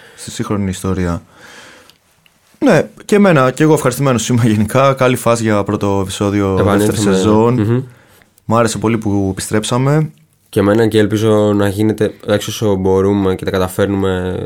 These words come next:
Speaker 2: λόγω της απόστασης, να τα κάνουμε διαζώσεις στα επεισόδια.
Speaker 1: Ναι, ναι, ναι, μετράει πολύ.
Speaker 2: Μμμ.
Speaker 1: Ε,
Speaker 2: Θα κυλήσουμε με καλεσμένους όλη τη σεζόν, δηλαδή θα επιδιώξουμε να έχουμε καλεσμένους, ε, από την εκάστοτε πόλη, οι οποίοι να
Speaker 1: Νομίζω μπο-,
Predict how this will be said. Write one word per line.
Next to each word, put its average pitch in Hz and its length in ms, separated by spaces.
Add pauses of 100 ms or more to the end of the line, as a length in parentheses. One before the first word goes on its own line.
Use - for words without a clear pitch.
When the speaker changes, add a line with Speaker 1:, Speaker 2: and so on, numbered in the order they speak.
Speaker 2:
λόγω 95 220
της 92 100
απόστασης, 101 300
να 95 60
τα 92 60
κάνουμε 92 460
διαζώσεις 90 480
στα - 140
επεισόδια. 127 380
Speaker 1:
Ναι, 120 80 (100)
ναι, 117 100
ναι, 117 140
μετράει 110 300
πολύ. 113 380
Speaker 2:
Μμμ. 110 260 (680)
Speaker 1:
Ε, 175 160
Speaker 2:
Θα 185 240
κυλήσουμε 160 360
με 127 80
καλεσμένους 107 1040
όλη 104 220
τη 92 60
σεζόν, 101 360
δηλαδή 107 360
θα 104 160
επιδιώξουμε 104 540
να 98 80
έχουμε 98 240
καλεσμένους, 90 720 (680)
ε, 92 760 (100)
από - 120
την 98 140
εκάστοτε 95 420
πόλη, 104 680
οι 107 120
οποίοι 98 240
να 92 240
Speaker 1:
Νομίζω 165 320
μπο-, 151 140